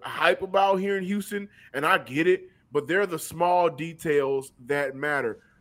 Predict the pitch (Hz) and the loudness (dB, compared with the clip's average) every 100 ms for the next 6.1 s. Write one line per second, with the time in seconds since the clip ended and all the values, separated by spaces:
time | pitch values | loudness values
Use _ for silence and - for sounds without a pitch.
0 | _ 143 214 - 240 262 240 214 208 202 | _ 2 2 4 4 6 4 2 -2 -8
1 | 175 156 165 160 151 151 139 131 147 151 | -10 -12 -8 -6 -4 -4 -4 -6 -6 -2
2 | 143 135 120 110 - _ _ _ _ 127 | 0 0 -2 -8 -16 _ _ _ _ -4
3 | 139 175 170 160 143 143 143 131 123 120 | 2 2 2 -2 0 0 0 -2 -4 -6
4 | 123 117 117 - _ _ - 165 - 180 | -6 -6 -8 -12 _ _ -8 -6 -2 0
5 | 165 - 202 196 175 175 175 175 165 139 | 0 0 2 2 2 0 0 0 0 -2
6 | 131 | -6